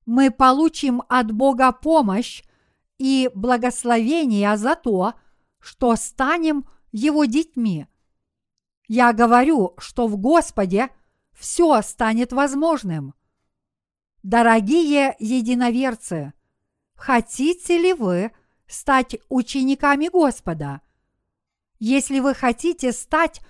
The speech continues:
учениками Господа, вы должны знать, что являетесь ничего не стоящими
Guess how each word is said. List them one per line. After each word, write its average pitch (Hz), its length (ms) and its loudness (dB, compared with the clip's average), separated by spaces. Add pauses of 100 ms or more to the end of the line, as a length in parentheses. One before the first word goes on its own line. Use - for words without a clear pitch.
(260)
учениками 269 800 0
Господа, 226 720 0 (360)
вы 262 220 -2
должны 226 500 0
знать, 220 520 -4 (320)
что - 320 0
являетесь 226 1000 -2 (380)
ничего 226 880 0 (300)
не 233 280 0
стоящими 226 1000 -2